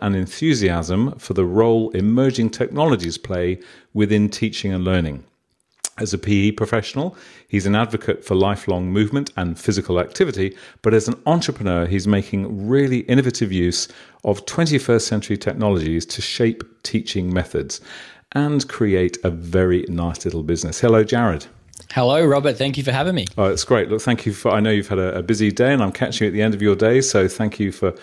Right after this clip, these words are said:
Speaker 1: for sharing your time with us. So look, you're known throughout the online world as the P E geek. That's the name that you go
Speaker 2: <laughs>
Speaker 1: by.
Speaker 2: Absolutely.
Speaker 1: And, uh, you're an author of a blog of the same name at the P E geek dot com.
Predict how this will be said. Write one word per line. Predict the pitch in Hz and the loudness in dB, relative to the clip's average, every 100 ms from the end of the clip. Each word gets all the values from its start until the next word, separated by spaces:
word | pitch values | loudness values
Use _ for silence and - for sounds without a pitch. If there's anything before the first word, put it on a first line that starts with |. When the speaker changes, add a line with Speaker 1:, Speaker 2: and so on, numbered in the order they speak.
| - - - | -18 -20 -8
Speaker 1:
for | - | -4
sharing | 98 - 107 101 | -2 0 0 0
your | 95 | -2
time | - 135 135 | -2 2 4
with | 92 | 4
us. | 85 | 2
So | - 139 | 2 2
look, | 139 - - - - _ | 2 0 -12 -20 -20 _
you're | 262 160 214 | 2 4 6
known | 185 165 | 4 2
throughout | - 139 127 - | 0 0 0 0
the | 120 | 2
online | 127 139 127 107 101 | 2 2 2 0 0
world | 95 87 87 87 | 0 0 -2 -4
as | 101 98 - | -4 -4 -2
the | 101 | -4
P | - - | -2 -2
E | 131 110 98 87 - | -2 -4 -4 -4 -8
geek. | 90 78 - - | -10 -10 -14 -16
That's | - - - | -12 -12 -8
the | 90 | -4
name | 87 85 | -4 -4
that | 90 90 | -4 -4
you | 85 | -4
go | 85 92 | 0 0
Speaker 2:
<laughs> | |
Speaker 1:
by. | 90 107 143 | 2 2 2
Speaker 2:
Absolutely. | 107 104 110 101 - - - - | 0 -2 -4 -8 -12 -20 -16 -2
Speaker 1:
And, | 123 120 | 0 4
uh, | 117 | 4
you're | 113 117 117 | 4 4 4
an | |
author | 123 139 135 | 4 2 2
of | 110 | 2
a | 107 | 2
blog | 101 107 110 | 2 2 0
of | 87 | -6
the | 92 | -8
same | - 98 95 | -4 -4 -4
name | 92 120 160 | -4 -4 -4
at | 101 | -6
the | - | -8
P | 92 101 90 | -8 -6 -6
E | |
geek | 82 87 87 | -6 -8 -8
dot | 90 - | -8 -8
com. | - 120 120 123 117 | -4 -2 0 -2 -4